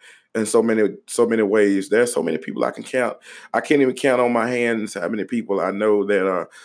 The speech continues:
so, so great, and I'm so thankful for them. Sometimes we have to sit back and think about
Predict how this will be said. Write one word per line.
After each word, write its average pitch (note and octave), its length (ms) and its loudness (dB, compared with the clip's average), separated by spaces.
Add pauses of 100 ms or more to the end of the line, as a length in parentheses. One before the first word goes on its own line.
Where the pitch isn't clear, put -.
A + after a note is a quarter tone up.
(160)
so, A#2+ 580 2 (140)
so A#2+ 280 2
great, A#2+ 460 2
and F#2 200 -10
I'm G#2 140 -4
so G#2+ 200 0
thankful - 380 -6
for - 240 -6
them. E2 160 -10 (520)
Sometimes C3 640 0 (540)
we C#3 160 2
have C#3 160 2
to B2+ 100 -2
sit G#2+ 260 0
back A2+ 180 -2
and A#2+ 100 -8
think A2+ 200 -4
about A2 360 -4